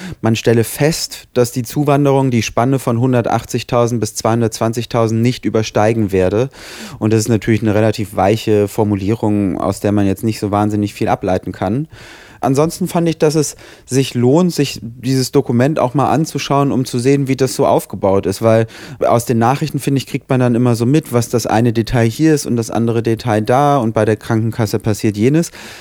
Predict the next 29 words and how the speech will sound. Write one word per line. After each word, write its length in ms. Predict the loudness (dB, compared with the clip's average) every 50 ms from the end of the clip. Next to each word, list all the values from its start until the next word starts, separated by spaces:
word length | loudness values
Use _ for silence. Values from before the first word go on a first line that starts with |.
| -12 -4
Aber 300 | 0 2 4 4 4 2
zum 160 | 0 0 0
Beispiel 340 | 2 2 2 2 0 0 2
in 80 | 2 2
dem 120 | 2 2
Dokument 520 | 2 0 0 2 0 2 2 2 0 0 0
ist 160 | -2 -2 -2
es 140 | -4 -2 -2
dann 160 | -2 -2 0
schon 240 | 0 2 2 2 2
so, 160 | 2 2 2
dass 160 | 2 0 0
da 160 | 0 0 0
so 80 | 0 0
eine 160 | -2 -2 -4
Präambel 500 | -4 -2 0 0 2 2 4 4 4 2
vorangestellt 920 | 4 2 2 2 4 2 2 2 0 0 -2 -2 0 2 2 2 2 2 0
ist, 320 | -2 -2 -2 -4 -4 -4
bei 120 | -2 0 0
der 280 | 2 2 2 2 0 -2 -8 -16 -18 -18 -18 -18
so 140 | -10 -6 -4
ein 60 | -4
bisschen 400 | -2 -4 -2 -2 -2 0 -2 -2
festgelegt 640 | -2 -2 -2 -2 -2 -4 -2 0 0 0 0 0 -2
ist, 260 | -2 -2 -2 -2 -2
was 200 | -2 -2 -2 -2 0
man 360 | 0 0 2 0 0 -2 -2
so 220 | -2 0 0 0
als 240 | 0 -2 -4 -4 -10